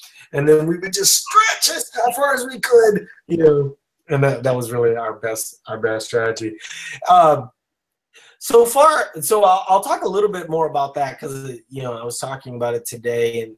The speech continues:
and, you know, I've, I've mentioned before,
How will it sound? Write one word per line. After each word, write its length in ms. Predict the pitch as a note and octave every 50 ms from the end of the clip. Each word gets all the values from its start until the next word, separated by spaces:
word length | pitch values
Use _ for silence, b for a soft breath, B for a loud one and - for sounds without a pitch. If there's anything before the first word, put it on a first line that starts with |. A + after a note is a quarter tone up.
| -
and, 180 | A#2+ A#2+ A2+ A2 _ _ _ _ _ _ _ _ _ _ _ _ - _ _ _ _ _
you 80 | C#3+ D3
know, 180 | C#3+ C#3 C3+ - - -
I've, 220 | D#3 D#3 D#3 F3 F3+
I've 200 | F#3 F3 F3 F#3
mentioned 440 | A3+ C#4 D4 B3+ - - A3+ F#3+ E3+
before, 800 | D#3+ D3+ - - - F#3 F3 D#3+ D3 C3+ B2+ A#2+ A#2+ A#2 -